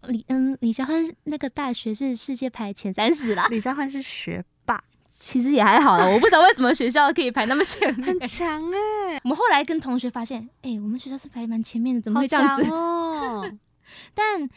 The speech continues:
Speaker 1: 我很常被问到，就是因为我念的是曼彻斯特大学，
Speaker 2: 对。
Speaker 1: 很多人就问我，“诶，你去那边有没有踢足球啊？”
Speaker 2: 哦，
Speaker 1: 你知道，
Speaker 2: 对。
Speaker 1: 那个M U，
Speaker 2: <laughs>
Speaker 1: Manchester United。
Speaker 2: 对。
Speaker 1: 对，我说，“我不会踢足球。”
Speaker 2: <laughs> 那他是，学校社团一定有，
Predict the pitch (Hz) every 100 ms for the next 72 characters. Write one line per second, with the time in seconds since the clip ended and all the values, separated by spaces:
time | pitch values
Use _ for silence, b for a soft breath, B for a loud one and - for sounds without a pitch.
0 | b b - 294 240 - 240 226 294 277
1 | 254 254 214 247 277 269 - 202 254 262
2 | 220 254 262 226 247 214 214 208 233 220
3 | 185 202 180 B B - 269 240 294 339
4 | 349 240 262 269 247 190 - - 247 214
5 | 220 220 294 277 220 214 - 208 196 202
6 | - 170 180 - b b b b b -
7 | 220 262 262 247 - 269 262 - 247 240
8 | 302 - 359 339 339 226 220 240 240 247
9 | - 240 226 349 262 196 190 b b -
10 | 240 196 214 233 269 277 _ _ _ _
11 | _ - 202 214 - 226 196 190 190 196
12 | 233 - B B 480 494 381 311 311 226
13 | 277 392 349 285 208 202 233 180